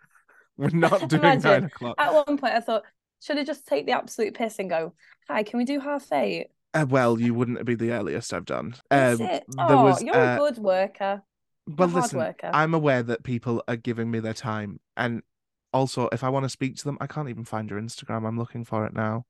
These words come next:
Speaker 2: Oh, I don't have it. I
Speaker 1: Oh,
Speaker 2: only
Speaker 1: did you delete
Speaker 2: downloaded
Speaker 1: it
Speaker 2: it to
Speaker 1: again?
Speaker 2: message that girl. Yeah.
Speaker 1: All right, okay, never
Speaker 2: The
Speaker 1: mind.
Speaker 2: Molly.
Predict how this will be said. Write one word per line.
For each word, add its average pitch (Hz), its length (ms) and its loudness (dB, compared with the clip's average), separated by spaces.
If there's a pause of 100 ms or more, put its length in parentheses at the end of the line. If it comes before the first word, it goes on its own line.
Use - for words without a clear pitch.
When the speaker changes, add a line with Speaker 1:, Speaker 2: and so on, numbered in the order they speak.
Speaker 2:
Oh, 254 60 -4
I 269 260 2
don't 269 220 0
have 247 200 -4
it. 262 320 -2 (160)
I 240 120 4
Speaker 1:
Oh, - 40 6
Speaker 2:
only 139 140 6
Speaker 1:
did 127 80 0
you 135 80 0
delete 156 300 6
Speaker 2:
downloaded 151 60 0
Speaker 1:
it - 40 6
Speaker 2:
it 110 40 6
to 120 60 4
Speaker 1:
again? 120 160 2
Speaker 2:
message 113 300 -4
that 220 240 -4
girl. 196 380 0 (100)
Yeah. 196 320 0 (460)
Speaker 1:
All 135 120 2
right, 113 220 -2
okay, - 220 -12
never 117 180 -8
Speaker 2:
The 110 60 -8
Speaker 1:
mind. 220 160 -2
Speaker 2:
Molly. 190 340 -2